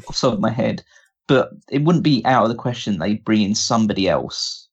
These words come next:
There must be, there must be loads of people in N X T that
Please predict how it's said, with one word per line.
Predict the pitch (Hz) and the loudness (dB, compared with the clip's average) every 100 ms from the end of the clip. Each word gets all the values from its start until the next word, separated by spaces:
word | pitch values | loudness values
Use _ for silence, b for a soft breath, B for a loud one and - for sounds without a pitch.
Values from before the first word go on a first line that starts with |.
| _ 165 | _ 0
There | 175 | 0
must | 185 | 0
be, | - | -4
there | 139 147 | 0 0
must | 147 | 0
be | 123 | 0
loads | 120 123 110 | 2 2 2
of | - | -4
people | - 107 - | -2 -2 -2
in | 82 87 | -6 -4
N | |
X | 76 - | -6 -8
T | - 107 62 - - _ _ _ _ _ _ | -6 -6 -6 -10 -16 _ _ _ _ _ _
that | 104 95 | 0 0